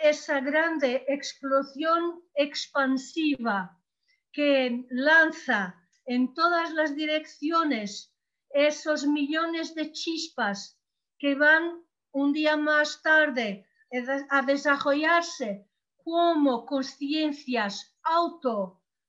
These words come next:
eh, conscientes, perdón por el pleonasmo, pero es eso, en nosotros no existe solo conciencia,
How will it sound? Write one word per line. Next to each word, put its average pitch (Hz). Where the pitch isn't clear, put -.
eh, 233
conscientes, 269
perdón 240
por 214
el 220
pleonasmo, 262
pero 208
es 247
eso, 320
en 285
nosotros 285
no 285
existe 294
solo 330
conciencia, 285